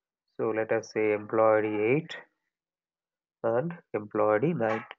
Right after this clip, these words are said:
Okay, and let us say some changes are happened. Let us say his salary is increased from, uh, zero to twenty thousand. Okay, so some other changes, let us say technically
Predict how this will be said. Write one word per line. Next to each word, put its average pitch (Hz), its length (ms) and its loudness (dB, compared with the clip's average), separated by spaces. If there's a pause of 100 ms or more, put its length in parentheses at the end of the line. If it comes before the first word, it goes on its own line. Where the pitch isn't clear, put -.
(1300)
Okay, 180 380 -2 (160)
and 120 260 4
let 120 160 4
us 127 200 6
say 120 240 4
some 120 320 2 (1300)
changes 120 480 6
are 110 120 6
happened. 113 340 0
Let 113 140 -2
us 107 200 0
say 113 160 2
his 113 160 -2
salary 110 380 6
is 107 100 -6
increased 110 420 -2
from, 165 280 2 (580)
uh, 107 340 2 (100)
zero 110 440 0
to 196 260 4
twenty 104 400 0
thousand. 107 380 -2 (840)
Okay, 175 300 -6 (840)
so 117 240 2
some 117 200 4
other 117 200 8
changes, 110 680 0
let 107 200 0
us 104 100 2 (160)
say 160 140 4 (100)
technically 110 720 -2